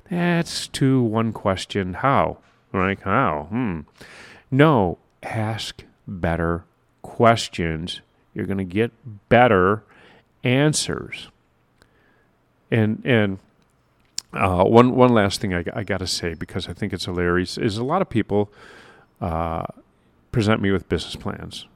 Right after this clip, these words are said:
right? They have no money and, and they come with a business plan. And I'm not a big fan of looking at business plans. You know why? Because I've never seen a business plan fail. <laughs> I've never seen a single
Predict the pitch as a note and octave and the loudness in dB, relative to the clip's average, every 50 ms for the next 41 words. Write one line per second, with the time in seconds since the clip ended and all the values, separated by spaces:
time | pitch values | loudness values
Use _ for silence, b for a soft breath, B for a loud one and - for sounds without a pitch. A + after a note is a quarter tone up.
0 | _ _ _ - E2 E2+ E2+ - - A2 G#2+ G2 G#2 G#2+ G2 F#2 F2+ F2+ E2+ F2 | _ _ _ -6 -4 -4 -2 2 4 4 6 6 4 4 4 4 2 0 0 0
1 | F2+ F2+ F2 F2 - - G2 F2 E2+ E2+ - - G#2 F#2 F#2 F#2+ - - D#2+ D#2 | -2 -2 -4 -6 -6 -6 -6 -6 -6 -6 -4 -4 -4 -4 -4 -4 -6 -8 -4 -2
2 | A2+ A2 - - F#2+ - - - - F#2 F2 E2 D#2+ D#2+ D#2 B B B B B | -2 -2 -2 -4 -8 -10 -12 -10 -6 -6 -4 -4 -6 -6 -8 B B B B B
3 | B B B B B B _ - F#2 F2 F2 F2 F2 E2+ E2+ G#2 - _ _ _ | B B B B B B _ -4 -2 0 0 0 0 -2 -4 -6 -10 _ _ _
4 | _ _ _ _ _ _ - - G#2+ - - A#2 C#3 C#3 C#3 C3 B2+ A#2+ B2 A#2+ | _ _ _ _ _ _ -8 -6 -4 -4 -2 -2 -2 -2 -2 -2 -4 -4 -4 -2
5 | A#2+ A2+ G#2 G2 A2 G#2+ G2+ - - - - G2 F#2+ G2 G2 G2 F#2+ F#2+ F2+ D#2+ | -2 -2 -2 2 2 2 2 0 -4 -4 -2 0 0 2 2 0 0 -2 -4 -6
6 | - - - G#2 G2+ - - F#2+ F#2 F2 E2 - _ - F#2 E2+ E2+ F2 - - | -8 -6 -4 -2 -2 -2 -2 -4 -4 -4 -4 -8 _ -8 -8 -6 -6 -8 -12 -10
7 | - F#2 D#2+ D2+ D2+ D#2 - - - _ _ _ _ _ _ _ _ _ _ _ | -10 -10 -10 -10 -12 -14 -14 -16 -16 _ _ _ _ _ _ _ _ _ _ _
8 | _ _ _ _ B B B B B B B B - B2 A#2 A#2 A2 G#2 G#2+ A2+ | _ _ _ _ B B B B B B B B 4 6 6 6 6 6 4 2
9 | A#2 A2+ - - _ _ _ _ _ B B B B B B - A2 G#2+ - A#2+ | 0 -2 -6 -14 _ _ _ _ _ B B B B B B -4 -4 0 0 0
10 | G#2 G2+ G#2 F#2 - G2 G2+ G2+ G#2+ G#2 - - A#2 F#2+ D#2 D#2+ - G2+ G2 - | 0 2 0 -2 -2 -2 -2 -2 -2 -4 -4 -4 -4 -4 -2 0 2 2 2 2
11 | - G#2 - - - - G2 F2 F2 E2+ E2+ - F#2 F2 E2+ E2 D#2+ - _ _ | -2 -4 -6 -6 -6 -6 -4 -4 -4 -4 -6 -6 -6 -4 -4 -6 -8 -10 _ _
12 | _ _ _ _ _ _ _ _ _ _ _ - - - - - - - _ _ | _ _ _ _ _ _ _ _ _ _ _ 0 0 0 -2 -8 -16 -20 _ _
13 | - - - _ - - F#2 E2+ F#2 F#2+ G#2 A2 A2 - - - C3 G#2 F#2 F2+ | -20 -20 -16 _ 2 2 2 2 2 2 4 4 4 2 2 2 2 2 2 0
14 | - - - A2+ B2+ C#3+ D#3+ D#3+ D3+ | 0 -2 -2 0 2 2 2 0 0